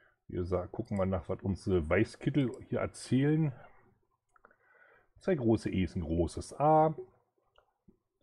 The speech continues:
Eine Langspielplatte und ein Peyton. Und,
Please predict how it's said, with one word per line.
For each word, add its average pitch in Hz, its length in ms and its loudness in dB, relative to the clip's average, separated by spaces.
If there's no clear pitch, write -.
Eine 175 120 4
Langspielplatte 113 880 0
und - 560 -2
ein 143 200 -2
Peyton. 90 960 0
Und, 123 220 -6